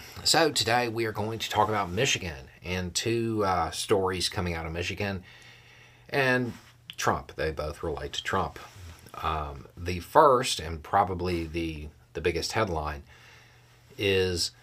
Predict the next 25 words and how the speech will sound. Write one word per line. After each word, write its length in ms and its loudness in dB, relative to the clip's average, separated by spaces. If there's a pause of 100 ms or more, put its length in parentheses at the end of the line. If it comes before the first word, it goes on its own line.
(420)
that 340 6
the 180 2
Michigan 400 2
Supreme 440 0
Court, 540 6 (680)
they 360 6
decided 640 2
against 1000 2 (880)
removing 580 4
Trump 380 2
from 380 -2
the 80 -4
ballot. 360 0
They 120 2
upheld 420 2
that 200 -2
decision. 480 -4 (680)
Um, 520 -10 (1700)
the 140 8
interesting 560 4
thing 380 2
to 120 -2
note 380 4
about 400 6
it 260 0